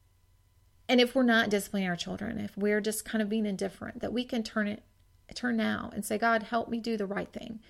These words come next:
that there's grace, um, that God's with us. And if we're tired and worn out and feel like we can't go another step, God will renew us in wherever place we are. But the proverb emphasizes to us that we, when we choose to shape and direct our children the right way,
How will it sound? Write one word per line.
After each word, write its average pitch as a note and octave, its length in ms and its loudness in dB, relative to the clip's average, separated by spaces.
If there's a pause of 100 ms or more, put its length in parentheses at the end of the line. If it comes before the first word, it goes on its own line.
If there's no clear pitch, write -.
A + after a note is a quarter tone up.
(420)
that A3 100 -2
there's A3 260 4
grace, G#3 640 0 (200)
um, G3 460 -4 (140)
that G#3 160 2
God's G3+ 300 0
with G3+ 260 -2
us. A3 360 -4 (680)
And G3+ 460 2
if A3+ 160 0
we're A3+ 80 6
tired A#3 380 4
and A3+ 120 2
worn G#3+ 160 4
out F#3+ 200 0
and G#3 80 -10
feel G#3 160 0
like G3+ 160 0
we G3+ 60 -4
can't - 300 -4
go G#3 100 0
another G3 200 0
step, - 380 -6 (580)
God G3 240 2
will G#3 120 0
renew G3+ 300 0
us F#3+ 300 -4
in G3 160 -2
wherever F#3+ 280 -2
place - 340 -6
we - 120 -6
are. - 280 -10 (360)
But A3 120 -4
the A3 60 0
proverb A#3+ 540 4
emphasizes G#3+ 640 0
to - 140 -8
us F#3+ 400 -2 (160)
that G3 100 0
we, G#3 180 2
when G#3 220 0
we G3 80 2
choose A#3+ 440 0
to A3+ 40 -6
shape G3 320 0
and G3 100 -2
direct F#3+ 280 0
our G#3 60 -6
children F#3+ 380 -2
the F#3 60 -2
right F3+ 260 0
way, - 440 -2